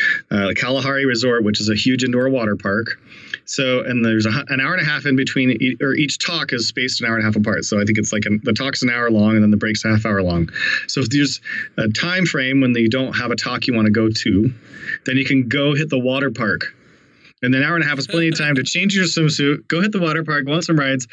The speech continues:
come back, dry off, be, get your regular clothes back on, and be back in your seat for the next session. So I love that, that conference and love going to it every year.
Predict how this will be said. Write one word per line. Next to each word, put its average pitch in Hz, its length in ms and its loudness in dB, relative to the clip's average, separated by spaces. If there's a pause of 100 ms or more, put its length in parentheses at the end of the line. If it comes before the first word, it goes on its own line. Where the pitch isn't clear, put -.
(340)
come 214 240 0
back, 170 320 -2 (760)
dry 180 280 0
off, 151 380 -2 (100)
be, 135 160 2 (400)
get 156 180 0
your 156 260 2 (200)
regular 156 400 0
clothes 139 300 0
back 123 280 -4
on, 113 300 0 (220)
and 113 100 2
be 123 80 2
back 131 260 0
in 143 80 2
your 135 100 4
seat 127 300 0
for 127 140 0
the 113 120 4
next 117 300 0
session. 92 480 -2 (320)
So - 260 -4
I 110 120 0
love 131 300 2
that, 110 160 -2 (240)
that 107 220 -2
conference 110 640 0
and 107 340 4
love 120 160 0
going 117 260 4
to 113 120 2
it 104 40 4
every 107 200 6
year. 101 320 2